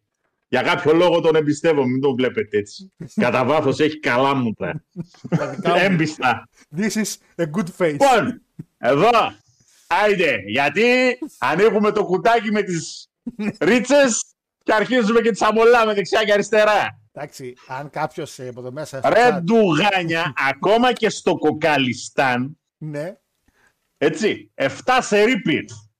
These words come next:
Speaker 1: Εφτά ήτανε.
Speaker 2: Ισχύει. Τα δέκα είναι μεγάλος αριθμός, παιδιά. Είναι μεγάλο. Αν έλεγε
Speaker 1: Εντάξει.
Speaker 2: πέντε, αν έλεγε
Speaker 1: Δηλαδή,
Speaker 2: πέντε, ναι.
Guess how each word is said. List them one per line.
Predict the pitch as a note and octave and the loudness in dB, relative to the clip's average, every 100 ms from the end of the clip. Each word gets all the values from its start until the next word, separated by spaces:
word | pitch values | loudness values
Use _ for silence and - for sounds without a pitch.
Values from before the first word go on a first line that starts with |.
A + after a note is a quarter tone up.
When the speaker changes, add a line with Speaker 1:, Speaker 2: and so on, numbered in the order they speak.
| _ _ _ _ _ _ _ | _ _ _ _ _ _ _
Speaker 1:
Εφτά | A3 - A3+ G#3 | -10 -4 0 0
ήτανε. | - F#3 D#3+ - _ - _ | 0 -10 -12 -20 _ -20 _
Speaker 2:
Ισχύει. | - C3+ A2+ _ _ _ _ _ _ - | -20 -20 -20 _ _ _ _ _ _ -20
Τα | B2+ | -18
δέκα | B2+ D#3+ | -14 -10
είναι | D#3+ | -8
μεγάλος | D3+ C#3 D3+ C3+ | -8 -10 -10 -12
αριθμός, | A2+ G#2+ _ | -20 -20 _
παιδιά. | A#2 A2+ _ | -20 -20 _
Είναι | C#3 C#3 | -18 -16
μεγάλο. | C3 C#3 | -12 -10
Αν | D3 | -8
έλεγε | F3 G3 F3+ | -6 -6 -4
Speaker 1:
Εντάξει. | D3 F#3+ F3+ | -2 -2 -4
Speaker 2:
πέντε, | A3+ B3 _ _ | -4 -8 _ _
αν | D3 | -6
έλεγε | G#2 B2 D#3 | 0 2 4
Speaker 1:
Δηλαδή, | F#3+ | 2
Speaker 2:
πέντε, | G3+ F3+ | 0 -4
ναι. | F3 | -6